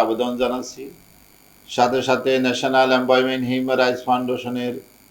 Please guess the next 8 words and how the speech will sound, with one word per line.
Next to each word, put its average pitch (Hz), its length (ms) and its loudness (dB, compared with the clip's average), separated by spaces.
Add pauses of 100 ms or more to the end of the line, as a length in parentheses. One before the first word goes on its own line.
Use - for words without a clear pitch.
(460)
প্রতিটি 131 420 2 (160)
জেলাকে 131 720 6 (300)
বলবো, 123 340 2 (960)
এই 117 140 2 (100)
বন্যাত্মর 127 580 2 (140)
পাশে 131 240 4 (100)
দাঁড়ানোর 123 420 4 (100)
জন্য 135 240 0